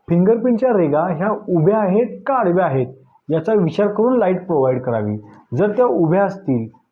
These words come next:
तर आपल्याला, अ, राईट किंवा लेफ्ट साईडहून, अ, साईडहून त्याला लाईट द्यावी लागेल. कारण का, त्याचा उद्देश एकच असतो की ज्या त्या छो-, फिंगरप्रिंटच्या छोट्या छोट्या लाईन्स आहेत, त्याची शॅडो क्रिएट व्हावी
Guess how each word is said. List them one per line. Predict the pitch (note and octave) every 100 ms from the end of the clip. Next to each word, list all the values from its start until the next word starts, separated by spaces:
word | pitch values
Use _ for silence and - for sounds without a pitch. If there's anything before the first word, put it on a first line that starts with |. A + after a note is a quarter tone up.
| -
तर | F3
आपल्याला, | D#3+ E3+ F#3 F#3+ F#3+ - - -
अ, | C#3 C3+ C3+ C3+ - C3+
राईट | F3 G#3 -
किंवा | G#3+
लेफ्ट | A3+ F3 F#3+ F#3+
साईडहून, | G3+ F#3 F#3+ G#3 A3
अ, | E3+
साईडहून | - E3+ F3+ G3+ G3
त्याला | F#3 F3+
लाईट | D#3+ D3+ C#3+
द्यावी | C#3 C#3
लागेल. | B2 A#2+ B2 -
कारण | F3 G#3
का, | A#3+ B3+ C4 - - - -
त्याचा | D#3+
उद्देश | B3 E3 D#3 A#3+ B3+
एकच | A3+ A3+
असतो | A3 - - G#3+
की | C4 D4+ C#4+ - - - - -
ज्या | C4
त्या | C4 D#4
छो-, | - - F3 D#3+ D#3 - - - E3 D3 B2
फिंगरप्रिंटच्या | C#3 C#3+ F#3+ F#3+ A3 B3
छोट्या | G#3+ D#3 D#3+
छोट्या | F3+ G#3
लाईन्स | A3 E3+ E3 A3+ A3 -
आहेत, | A#2 A#2+
त्याची | C#3 - _ - F#3 C#4+
शॅडो | - E3+ F#3+ B3 - -
क्रिएट | F#3+ B3+ A#3+
व्हावी | D#3 C3+ C3 E3+